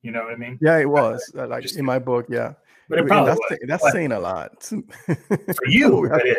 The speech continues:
Speaker 1: is. So
Speaker 2: Yeah, correct.
Speaker 1: I'm just saying, like, it wasn't meant, it, it almost feels like, and I know I'm not, I'm not saying this is what he was thinking, but,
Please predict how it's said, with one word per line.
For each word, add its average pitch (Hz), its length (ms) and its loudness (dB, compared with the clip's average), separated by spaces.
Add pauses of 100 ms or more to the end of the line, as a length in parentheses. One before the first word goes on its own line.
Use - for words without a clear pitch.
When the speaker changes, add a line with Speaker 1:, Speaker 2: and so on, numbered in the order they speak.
Speaker 1:
is. - 260 -12
So 131 340 2
Speaker 2:
Yeah, 120 180 2 (420)
correct. 113 300 -4
Speaker 1:
I'm 196 120 2
just 208 200 0
saying, 175 380 4
like, 120 240 -2
it 143 100 -4
wasn't 190 460 4
meant, 143 760 -2 (1160)
it, - 100 -16 (400)
it 165 140 6
almost 220 440 4
feels 175 320 -2
like, 160 140 2
and 156 80 -2
I 151 80 2
know 165 420 0
I'm 143 120 -6
not, 160 160 -2 (280)
I'm - 80 -12
not 104 140 -4
saying 123 320 -4
this 120 140 -8
is - 80 -10
what 123 100 -4
he 120 60 -6
was 113 120 -12
thinking, 127 300 -8
but, 107 220 -8